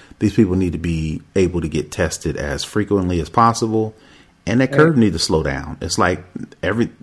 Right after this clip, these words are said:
Speaker 1: we're at a plateau. Nothing's, you know, there are some new cases, but it's leveled off. It hasn't went back down. You know, it's like,
Speaker 2: Yeah.
Speaker 1: again,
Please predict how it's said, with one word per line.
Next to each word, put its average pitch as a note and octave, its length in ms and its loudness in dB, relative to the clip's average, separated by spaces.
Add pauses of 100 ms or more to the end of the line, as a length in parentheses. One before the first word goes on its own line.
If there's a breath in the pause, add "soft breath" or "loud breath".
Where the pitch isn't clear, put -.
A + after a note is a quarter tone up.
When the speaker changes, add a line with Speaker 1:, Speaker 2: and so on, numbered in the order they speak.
(160)
Speaker 1:
we're F#2 180 0
at G#2+ 100 2
a F#2 40 -2
plateau. F#2 580 0
Nothing's, G2+ 580 -2 (560 soft breath)
you G2 120 -2
know, D2+ 120 -2
there F2+ 160 2
are G#2+ 160 6
some G2 240 0
new G2+ 260 4
cases, A#2+ 640 0
but E2+ 300 0 (520)
it's G2 180 -2
leveled G2+ 300 0
off. D#2 240 0
It - 80 -2
hasn't F#2+ 280 -4
went F#2+ 160 -4
back F2 180 -2
down. D#2+ 400 -6
You E2+ 120 -6
know, D2+ 140 -6
it's - 180 -8
like, D2 180 -2
Speaker 2:
Yeah. F#2+ 240 0
Speaker 1:
again, D2+ 300 -4